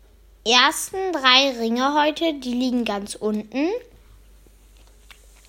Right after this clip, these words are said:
Einmal der weiße mit der blau-gelben Blume, der schwarze mit der pinken Blu-,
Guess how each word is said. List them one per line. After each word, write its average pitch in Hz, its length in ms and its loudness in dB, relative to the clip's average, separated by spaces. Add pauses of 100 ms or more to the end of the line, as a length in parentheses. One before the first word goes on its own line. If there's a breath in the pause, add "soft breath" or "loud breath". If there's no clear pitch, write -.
(540 soft breath)
Einmal 262 200 6
der 220 140 2
weiße 240 340 4 (840)
mit - 100 -6
der 247 100 0
blau-gelben 233 720 4
Blume, 349 280 2 (1600 soft breath)
der 233 260 2
schwarze 226 1160 4
mit 233 260 -2
der 214 360 2
pinken 233 580 0
Blu-, 262 560 -6